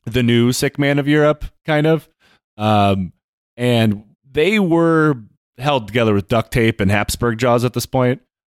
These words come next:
They, they knew that if any, during the, the case of any war, they would not be able to win on their own. Um, this further separated Europe into camps as Russia was embarrassed at this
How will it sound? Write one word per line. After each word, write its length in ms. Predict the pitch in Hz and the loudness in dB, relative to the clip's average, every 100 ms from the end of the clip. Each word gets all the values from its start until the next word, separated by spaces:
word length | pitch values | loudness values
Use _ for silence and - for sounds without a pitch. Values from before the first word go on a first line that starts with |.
| _ | _
They, 200 | 123 131 | -4 -2
they 180 | 135 165 | 0 0
knew 280 | 160 160 151 | 2 2 2
that 60 | 135 | 0
if 100 | - | 0
any, 160 | 123 | -4
during 380 | 123 120 123 127 | -2 -2 0 0
the, 140 | 127 | 0
the 200 | 131 120 | -2 -4
case 280 | 113 131 117 | -2 0 0
of 80 | 110 | 0
any 180 | 110 101 | 2 2
war, 220 | 101 98 | 2 2
they 120 | 95 | 2
would 160 | 95 92 | 2 2
not 200 | 90 - | 0 0
be 100 | 92 | 0
able 120 | 80 | 0
to 60 | 80 | 0
win 100 | 80 | -2
on 120 | 76 | -4
their 140 | 71 | -8
own. 160 | 67 - _ _ _ _ _ _ _ - | -12 -18 _ _ _ _ _ _ _ -8
Um, 540 | 92 87 82 80 73 - _ _ | -4 -2 -2 -4 -8 -16 _ _
this 140 | 151 - | -6 -4
further 340 | 233 254 269 | -2 0 0
separated 480 | - 220 202 180 117 | -2 -2 0 -2 0
Europe 420 | 107 113 92 - | 0 2 0 -2
into 180 | 101 87 | -4 -4
camps 480 | - 139 101 85 - | -4 -2 -2 -2 -4
as 160 | 110 101 | -2 0
Russia 300 | 151 147 202 | 0 2 2
was 340 | 147 - - - | 0 -2 -8 -6
embarrassed 640 | 107 90 113 117 110 107 | -6 -4 -2 0 0 0
at 140 | 101 - | -4 -4
this 180 | 98 | -4